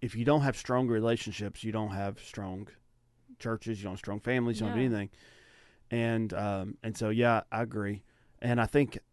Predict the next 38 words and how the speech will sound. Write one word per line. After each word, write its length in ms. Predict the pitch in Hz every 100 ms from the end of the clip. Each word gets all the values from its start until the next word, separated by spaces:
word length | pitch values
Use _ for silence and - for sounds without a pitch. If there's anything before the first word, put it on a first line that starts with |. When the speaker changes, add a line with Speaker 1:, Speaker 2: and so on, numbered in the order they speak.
| -
Speaker 1:
it's 240 | 135 127
just, 240 | 120 117 -
we're 180 | 131 135
so 280 | - 147 139
quick 360 | - 143 - -
paced 300 | 123 117 113
on 80 |
everything 500 | 113 117 135 139 147 -
that 120 | 123
we 80 | 120
don't 200 | 117 -
take 200 | 117 107
time 320 | 120 120 131 127
to 120 | 127
build 220 | 127 139
relationships. 540 | 135 135 135 127 131
We 80 | 120
don't 180 | 113 -
time 320 | 113 117 120
to, 160 | 113 104 - - - _ _
uh, 500 | 113 110 107 107 104 104
we 100 | 117
don't 80 |
have 80 | 110
time 240 | 113 117 120
to 80 | 113
develop 380 | 117 131 131
patience. 420 | 160 160 - - 143
We're 100 | 151
too 160 | 190
impatient 360 | 180 175 175 151
about 140 | 151
having 200 | 156 151
patience. 360 | 143 135 - -
So 100 | 156
we 120 | 147
gotta, 160 | 147 139
Speaker 2:
Yeah. 300 | 196 208